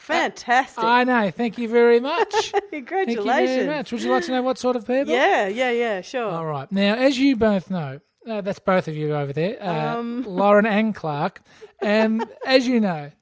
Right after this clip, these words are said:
Speaker 2: we,
Speaker 1: I thought
Speaker 2: uh,
Speaker 1: you meant me and
Speaker 2: Lo-,
Speaker 1: the listener.
Speaker 2: no, no,
Speaker 1: There is
Speaker 2: Lauren and
Speaker 1: literally
Speaker 2: Clanger.
Speaker 1: one listener. Right, Lauren and Clanger. Right,
Speaker 2: Yeah.
Speaker 1: yes.
Speaker 2: They're the two sides of, uh, Clanger Clark.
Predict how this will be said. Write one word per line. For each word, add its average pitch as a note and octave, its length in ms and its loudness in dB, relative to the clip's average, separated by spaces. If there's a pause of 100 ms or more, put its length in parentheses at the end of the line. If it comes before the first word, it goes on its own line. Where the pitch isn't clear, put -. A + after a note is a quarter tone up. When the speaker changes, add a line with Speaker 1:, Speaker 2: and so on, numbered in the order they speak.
(560)
Speaker 2:
we, G3 400 4
Speaker 1:
I G3 40 2
thought F3+ 380 0
Speaker 2:
uh, - 40 -2
Speaker 1:
you C4+ 60 -4
meant A3 240 -4
me A3 460 -2
and G#3 200 -2
Speaker 2:
Lo-, A#3+ 60 0
Speaker 1:
the G3 120 0
listener. F#3 540 -4 (140)
Speaker 2:
no, A#3 140 0
no, A#3+ 100 2
Speaker 1:
There G#3+ 60 2
is G#3+ 40 2
Speaker 2:
Lauren A3+ 240 4
and G3 80 0
Speaker 1:
literally F#3 260 2
Speaker 2:
Clanger. F#3+ 120 0
Speaker 1:
one G#3 220 -2
listener. G3 460 -8
Right, G#3 400 0
Lauren A3 300 -4
and G#3 100 -10
Clanger. F#3 340 -10
Right, G3 280 -2
Speaker 2:
Yeah. A#3 200 -4
Speaker 1:
yes. A#3+ 140 -12 (300)
Speaker 2:
They're G3+ 200 -2
the G3 180 -6
two A3+ 260 -4
sides F3 400 -4
of, D3+ 260 -6
uh, D3 160 -4
Clanger D3 320 -10
Clark. - 420 -20